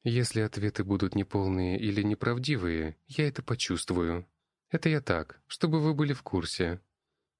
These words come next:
Ну и чтобы не ставить вас в неловкое положение». Гринланд лишь бросил в её сторону мимолётный взгляд — а затем снова уставился на меня. «Мой дом по вашему приказу сожгли?»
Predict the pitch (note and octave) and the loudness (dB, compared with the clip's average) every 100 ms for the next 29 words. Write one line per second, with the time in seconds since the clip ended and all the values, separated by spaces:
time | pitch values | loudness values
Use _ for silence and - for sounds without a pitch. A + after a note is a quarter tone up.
0 | _ D#3 E3+ F3+ - - B2+ A#2+ A2+ - | _ 0 2 2 0 0 2 2 0 0
1 | D#3+ D#3+ - G2 A2+ A2 G2 F2 F#2 - | 0 0 0 0 -2 0 0 0 -2 -2
2 | A2+ A2 F2+ D#2 D#2+ D#2+ D#2+ D#2 D#2+ _ | -2 0 0 0 -2 -2 -2 -4 -6 _
3 | _ _ _ _ _ _ - F2 E2 D#2+ | _ _ _ _ _ _ -2 2 2 2
4 | D2+ D2+ D2 D#2+ E2 E2 F2 - D#2 D#2 | 0 0 0 0 0 0 -2 -2 -2 0
5 | D#2 D#2 - E2 D#2 D#2 D#2 D#2 D2+ D2+ | 0 -2 -2 -2 0 0 0 0 -2 -2
6 | E2 D#2+ E2+ F#2+ D2+ - _ _ - D#2+ | -2 -2 -2 -2 -4 -8 _ _ -2 0
7 | D#2 A2+ A#2+ - F2 F2 G#2 - F2+ D2+ | -2 -2 -4 -2 -2 0 -2 -2 -2 -2
8 | D2+ - E2 D#2+ D2+ D2+ C2+ - _ _ | -2 -2 0 0 0 -2 -4 -10 _ _
9 | _ _ - F2 E2 D#2 D#2+ E2 D#2 F2 | _ _ 0 2 2 0 -2 -2 -2 -2
10 | D#2+ E2+ - E2+ D#2+ E2+ - C3+ D3 D3+ | -2 -2 0 0 0 -2 -2 -2 0 0
11 | A2 F2+ E2+ D#2+ C#2+ | 0 0 0 -2 -4